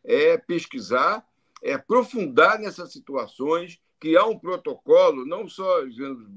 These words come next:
é, burocrático, mas de pesquisa, de investigação. Quando essas meninas chegam na, no, no,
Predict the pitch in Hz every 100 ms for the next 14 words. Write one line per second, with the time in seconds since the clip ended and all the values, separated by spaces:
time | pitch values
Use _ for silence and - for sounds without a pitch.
0 | 98 113 101 135 123 - 139 147 - 117
1 | 143 180 - _ _ 208 240 202 - -
2 | 202 196 147 139 143 139 - 127 123 113
3 | 160 156 _ - _ 180 233 233 190 170
4 | 139 139 139 147 123 - 143 147 127 113
5 | 101 _ _ _ 117 117 120 117 104 92
6 | 107 98 82